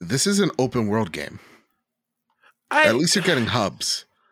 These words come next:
Speaker 2: I'm gonna try to find what it says in here, 'cause I was very, very odd.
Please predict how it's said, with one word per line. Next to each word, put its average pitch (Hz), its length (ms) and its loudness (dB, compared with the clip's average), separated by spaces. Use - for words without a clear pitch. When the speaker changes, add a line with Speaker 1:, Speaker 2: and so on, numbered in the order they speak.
Speaker 2:
I'm 220 140 2
gonna 262 220 6
try 220 260 4
to 196 80 6
find 175 400 2
what 151 140 2
it 135 120 -2
says 139 280 -2
in 123 80 -8
here, 110 180 -8
'cause 120 300 -8
I 175 160 0
was 131 220 -6
very, 120 560 -2
very 131 400 -2
odd. 98 400 -4